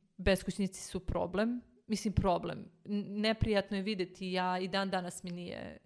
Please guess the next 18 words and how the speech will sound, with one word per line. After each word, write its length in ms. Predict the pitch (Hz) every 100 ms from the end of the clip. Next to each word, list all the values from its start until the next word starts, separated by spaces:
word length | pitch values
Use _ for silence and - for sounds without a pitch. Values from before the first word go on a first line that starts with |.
| -
nije 300 | - 190 185
mi 100 | 175
svejedno 420 | - 175 - -
kada 220 | - 170
vidim 360 | 170 170 175 175
i 240 | 175 175 -
iskreno 440 | - - - 175 165
žao 240 | 175 -
mi 100 | -
je 120 | -
da, 200 | - - -
da 140 | 180
vidim 260 | 170 170 175
da 160 | 175
tako 460 | 170 _ 175 175 175
neko 380 | 170 - 196 196 - - _ _ _ _ -
živi, 600 | 185 165 180 170 214 220 -
ali, 640 | 185 180 185 185 180 180